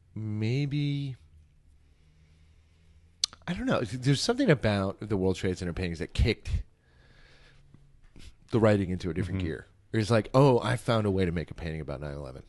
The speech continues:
Speaker 2: Help ripen it up or something like that.
Speaker 1: Yeah, it's
Speaker 2: Yeah.
Speaker 1: sort of almost kinda like, "I n-, I wanna double down on this." Like, or I have, I've been doing this research. And it kind of, there was, like, a couple breakthroughs. I mean, one breakthrough was,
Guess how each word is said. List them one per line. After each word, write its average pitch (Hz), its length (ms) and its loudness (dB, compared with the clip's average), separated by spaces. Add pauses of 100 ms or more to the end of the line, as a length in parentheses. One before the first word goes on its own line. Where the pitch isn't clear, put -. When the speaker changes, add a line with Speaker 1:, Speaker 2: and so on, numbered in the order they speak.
(200)
Speaker 2:
Help 104 240 -4
ripen 98 380 -2
it 90 100 -4
up 92 180 -6
or 104 60 -10
something 98 280 -12
like 101 160 -12
that. 107 180 -12 (140)
Speaker 1:
Yeah, 185 440 8
it's 135 280 8
Speaker 2:
Yeah. - 20 0
Speaker 1:
sort 151 200 12
of 143 120 12
almost 127 300 10
kinda 117 200 6
like, 104 340 2
"I 135 140 4
n-, 156 240 2
I 131 60 4
wanna 147 200 6
double 107 260 2
down 87 260 -6
on 82 100 -10
this." 78 140 -12
Like, 101 140 -6
or 113 240 0
I 117 120 2
have, 143 300 0
I've 123 200 2
been 135 120 0
doing 120 280 0
this 90 200 -10
research. - 480 -12 (1400)
And 117 220 2
it 113 140 0
kind 143 280 -2
of, 139 420 0 (680)
there 160 160 4
was, 165 140 10
like, 175 220 6
a 160 80 2
couple 156 300 2
breakthroughs. 87 500 2
I 123 60 6
mean, 127 140 4
one 180 180 8
breakthrough 107 480 4
was, 82 720 -2